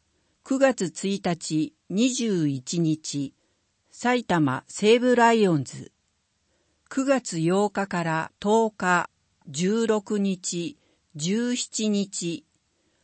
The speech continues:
東北楽天ゴールデンイーグルス。九月二十七日、北海道日本ハムファイターズ。時間、午後六時から。会場、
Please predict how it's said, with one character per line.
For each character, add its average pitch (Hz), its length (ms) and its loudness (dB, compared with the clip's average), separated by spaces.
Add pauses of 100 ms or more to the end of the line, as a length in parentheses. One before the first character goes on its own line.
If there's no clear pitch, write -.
(120)
東 240 460 2
北 190 480 -2
楽 160 240 -6
天 262 340 4
ゴ 240 240 8
ー 247 40 8
ル 233 100 -2
デ 226 140 2
ン 220 200 0
イ 220 220 0
ー 175 60 -2
グ 160 80 0
ル 147 100 -4
ス。 123 320 -10 (960)
九 277 140 -2
月 254 300 0
二 226 220 2
十 170 360 0
七 175 300 -4
日、 156 520 -4 (160)
北 - 180 -4 (180)
海 254 320 2
道 143 360 -2 (260)
日 180 200 -2
本 254 380 0
ハ 247 180 -4
ム 226 140 -2
フ - 80 -20
ァ 220 160 -2
イ 208 80 -2
タ 147 240 -4
ー 131 40 -4
ズ。 - 240 -18 (1000)
時 160 200 -6
間、 220 400 -4 (300)
午 240 160 6
後 220 160 4
六 151 260 0
時 147 160 -4
か 147 200 -8
ら。 131 180 -10 (880)
会 208 320 -2
場、 190 460 -2